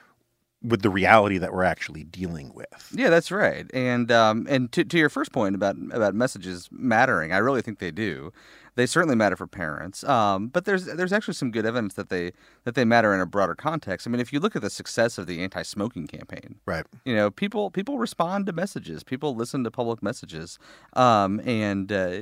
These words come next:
Speaker 2: you know, certainly that's, um, I think, true when those messages are coming from people with megaphones as loud as presidential candidates, the president of the United States, uh, you know, prominent commentators, et cetera, et cetera. Um, you know, in terms of the straw man, I mean, I,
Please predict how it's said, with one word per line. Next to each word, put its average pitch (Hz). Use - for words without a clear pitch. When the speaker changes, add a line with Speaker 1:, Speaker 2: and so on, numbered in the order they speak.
Speaker 2:
you 139
know, 87
certainly 104
that's, 92
um, 80
I 80
think, 101
true 101
when 92
those 87
messages 90
are -
coming 98
from 85
people 87
with 101
megaphones 104
as 98
loud 92
as 85
presidential 92
candidates, 135
the 104
president 90
of 82
the 85
United 85
States, 78
uh, 90
you 95
know, 78
prominent 78
commentators, 82
et 110
cetera, 80
et -
cetera. 80
Um, 123
you -
know, 143
in 139
terms 202
of 147
the 107
straw 143
man, 104
I 92
mean, 95
I, 95